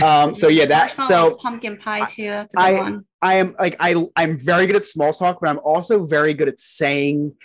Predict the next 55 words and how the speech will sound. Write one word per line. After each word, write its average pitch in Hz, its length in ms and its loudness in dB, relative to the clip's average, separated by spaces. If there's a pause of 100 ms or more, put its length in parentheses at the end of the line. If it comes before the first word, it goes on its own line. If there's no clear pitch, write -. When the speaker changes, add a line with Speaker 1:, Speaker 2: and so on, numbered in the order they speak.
(240)
Speaker 1:
things 143 400 2
that 127 120 -2
shouldn't 139 300 -2
be 135 120 0
said 139 320 0
or 214 600 4
just - 220 -6
sounding 220 300 0
like 131 180 -2
I 117 120 -2
said 117 260 -6
things 113 200 -4
that 117 120 -6
shouldn't 113 220 -2
be 104 80 -4
said. 95 340 -2 (200)
The 156 60 2
other 226 160 4
thing, 147 500 2
like 143 140 0
I 139 80 2
said, 139 320 0
uh, 127 460 2 (460)
that 135 140 -4
shouldn't 170 240 -6
be 139 80 0
said 127 260 2
is 127 320 -2
when 143 220 -2
I 131 80 2
go 139 160 2
to 135 80 -4
the 131 80 0
movies, 139 680 -2 (600)
every 165 240 2
time, 107 400 -2 (420)
every 165 180 0
time 156 140 -2
I 123 80 2
just 117 140 -8
can't 160 200 -4
stop 147 140 0
myself 131 280 -2
from 120 120 -6
saying 110 240 -2
it. 101 180 -10 (280)
"Enjoy 156 300 4
your 156 120 6
movie." 127 340 4
And 107 120 0
I 113 40 0
just 113 140 -4
respond, 117 340 -2
"You 120 100 0
too." 92 300 -4